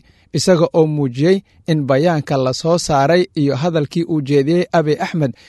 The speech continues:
aysan ku jirin wax muujinayo in Itoobiya ka laabatay is-afgaradkii ay la saxiixatay Muuse Biixi Cabdi horraantii sanadkan.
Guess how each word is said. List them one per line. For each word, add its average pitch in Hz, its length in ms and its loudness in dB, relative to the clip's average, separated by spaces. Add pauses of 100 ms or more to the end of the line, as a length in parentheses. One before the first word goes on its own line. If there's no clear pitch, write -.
(140)
aysan 180 340 0
ku 233 140 -6
jirin 180 380 -2
wax 175 300 -4
muujinayo 160 760 0
in 214 200 -2
Itoobiya 160 540 -2
ka 180 120 -4
laabatay 143 520 0 (280)
is-afgaradkii 156 920 -2
ay 147 120 2
la 160 100 0
saxiixatay 139 680 -2 (180)
Muuse 143 380 -2
Biixi 139 460 -2
Cabdi 135 360 -2 (340)
horraantii 139 560 -2
sanadkan. 139 420 -2